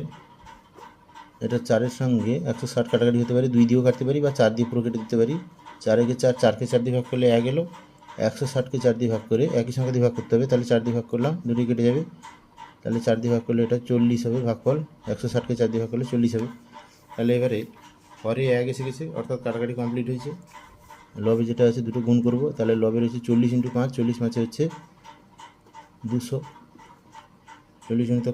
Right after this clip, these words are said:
পাঁচ, চল্লিশ পাঁচে দুশো দিন চলবে, অর্থাৎ বত্রিশ জন লোক সংখ্যা হয়ে গেলে ওই মজুদ খাদ্যে দুশো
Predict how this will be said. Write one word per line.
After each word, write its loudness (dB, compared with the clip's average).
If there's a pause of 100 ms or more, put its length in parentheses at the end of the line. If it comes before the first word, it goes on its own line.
পাঁচ, 0
চল্লিশ -2
পাঁচে -4 (100)
দুশো -4
দিন 2
চলবে, -2 (760)
অর্থাৎ -2
বত্রিশ -2
জন 0
লোক 0
সংখ্যা -2
হয়ে 0
গেলে 0 (420)
ওই -2
মজুদ -4
খাদ্যে -8 (100)
দুশো -4